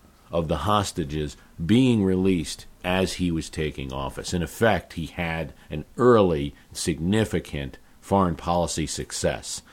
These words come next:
which gave him crucial momentum in both his foreign and domestic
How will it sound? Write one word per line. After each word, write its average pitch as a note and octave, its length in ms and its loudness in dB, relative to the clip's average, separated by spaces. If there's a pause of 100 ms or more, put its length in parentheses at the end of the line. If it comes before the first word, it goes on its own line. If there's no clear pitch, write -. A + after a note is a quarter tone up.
(160)
which E2+ 180 4
gave F#2+ 240 6
him E2+ 100 0
crucial F#2+ 440 6
momentum D2+ 640 0 (240)
in D2+ 120 -2
both D2+ 320 0 (220)
his E2 220 -2
foreign F2 600 4 (240)
and D#2 300 -2
domestic C#2 680 -6